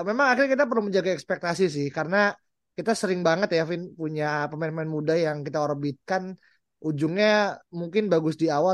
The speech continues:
tapi ketika udah masuk musim kedua, ketiga, malah jatuh gitu kan. Dan ya mungkin nama yang paling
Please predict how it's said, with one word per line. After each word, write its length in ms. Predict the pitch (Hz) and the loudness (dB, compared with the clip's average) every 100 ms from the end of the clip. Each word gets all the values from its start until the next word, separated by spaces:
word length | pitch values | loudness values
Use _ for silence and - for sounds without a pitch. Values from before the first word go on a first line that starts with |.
| 185 | 0
tapi 140 | 180 185 | -4 -4
ketika 200 | 170 156 | -4 -2
udah 100 | 151 151 | -2 -4
masuk 160 | 147 - 151 | -6 -8 -10
musim 200 | 143 151 | -8 -8
kedua, 200 | 156 151 147 | -4 -4 -4
ketiga, 320 | 143 147 160 196 - _ _ _ | -6 -4 2 2 0 _ _ _
malah 180 | 147 147 151 | -6 -4 0
jatuh 320 | 165 165 160 147 131 | 0 2 0 -2 -4
gitu 160 | 120 120 | -10 -12
kan. 100 | 120 120 | -10 -8
Dan 100 | 120 117 - 143 | -10 -12 -12 -6
ya 60 | 151 | -6
mungkin 180 | 160 202 | -2 -2
nama 140 | 185 180 | 0 0
yang 80 | 170 156 | -2 -2
paling 180 | 165 | -2